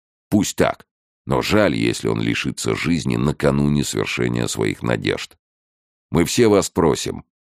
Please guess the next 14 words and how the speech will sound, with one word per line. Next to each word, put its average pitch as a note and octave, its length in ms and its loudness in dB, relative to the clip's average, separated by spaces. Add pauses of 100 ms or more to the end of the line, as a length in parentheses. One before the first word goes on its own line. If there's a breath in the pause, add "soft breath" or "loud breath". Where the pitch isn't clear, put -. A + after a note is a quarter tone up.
(120)
отдайте C#2 640 2
нам A1 220 0
отца A1+ 340 0
Рекая B1+ 540 2
на B1+ 140 0
поруки. - 640 -2 (340)
Ненадолго, D#2+ 720 2 (340)
пока E2 260 0
мы F2 100 4
прокладываем B1+ 760 0
тоннель. B1 500 -2 (460)
А C#2 120 -2
как D#2 220 -2
закончим, D2 720 -2